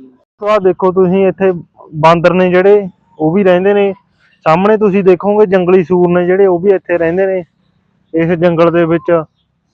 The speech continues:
ਤੇ ਇਹਨਾਂ ਨੂੰ ਹੁਣੇ ਹੀ ਇੱਕ ਸਮਾਜ ਸੇਵਕ ਦੀ ਜਿਹੜੀ ਗੱਡੀ ਆ ਉਹ ਆਈ ਸੀਗੀ ਉਰੇ, ਇਹਨਾਂ ਨੂੰ ਜੋ ਵੀ ਆ ਰਾਸ਼ਨ ਪਾਣੀ ਪਾ ਕੇ ਗਏ ਨੇ ਜੀ ਉਰੇ। ਤੇ ਇਹੀ ਹੈ ਜਿਹੜੇ ਬਾਂਦਰ ਖਾ ਰਹੇ ਨੇ।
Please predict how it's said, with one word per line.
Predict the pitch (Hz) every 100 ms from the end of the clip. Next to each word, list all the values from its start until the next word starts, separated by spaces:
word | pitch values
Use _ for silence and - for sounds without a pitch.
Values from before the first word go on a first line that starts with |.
| _ _ -
ਤੇ | 165 165 156 160 - -
ਇਹਨਾਂ | 165 180 220
ਨੂੰ | 220 226 220 214 196 - 156
ਹੁਣੇ | 160 202
ਹੀ | 214 226
ਇੱਕ | 220 - 208 202 190 165 -
ਸਮਾਜ | - 165 170 170 160
ਸੇਵਕ | 175 165 185 180 180 175
ਦੀ |
ਜਿਹੜੀ | 170 180 196
ਗੱਡੀ | 170 151 170
ਆ | 170
ਉਹ | 170 175
ਆਈ | 156 143
ਸੀਗੀ | 170 180
ਉਰੇ, | 190 175 175 _ _ _ -
ਇਹਨਾਂ | 147 180
ਨੂੰ | 185
ਜੋ | 170 170
ਵੀ | 180 190
ਆ | 180
ਰਾਸ਼ਨ | 165 143 160
ਪਾਣੀ | 156 165 165 160 _ _ _ _ _ _ - - -
ਪਾ | 151
ਕੇ | 143 170
ਗਏ | 160 160
ਨੇ | 160 165
ਜੀ | 170
ਉਰੇ। | 165 175 165 _ _ _ _ _ _ _ _ _ _ _
ਤੇ | 151 160 165 165 165 170
ਇਹੀ | 170 202
ਹੈ | 196
ਜਿਹੜੇ | 190 190
ਬਾਂਦਰ | 185 170 175
ਖਾ | - 151
ਰਹੇ | 151 151 156
ਨੇ। | 170